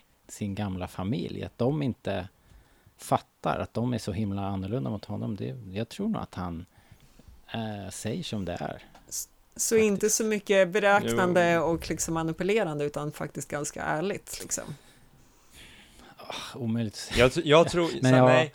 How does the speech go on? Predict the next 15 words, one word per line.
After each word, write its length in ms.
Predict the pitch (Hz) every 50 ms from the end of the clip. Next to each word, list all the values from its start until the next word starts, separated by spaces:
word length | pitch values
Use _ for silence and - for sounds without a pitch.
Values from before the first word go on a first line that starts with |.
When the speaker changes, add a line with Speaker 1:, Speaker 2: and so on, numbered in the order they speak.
| - -
Speaker 3:
nej, 300 | - 127 135 143 143 139 -
Speaker 1:
jag 180 | 135 147 165 175
Speaker 3:
jag 100 | 160 -
tror 220 | - 160 147 139
att 80 | 127 -
han 160 | 127 117 113
tror 240 | - - 135 131 113
på 220 | - _ 107 101
det, 180 | 95 95 95 - _ _ _ _
men 120 | - 113 113
jag 140 | 113 117 -
tror 200 | - 127 127 123
också 320 | 135 139 143 - - - 107
att 280 | 104 104 104 - -
han 300 | - 110 104 101 101 101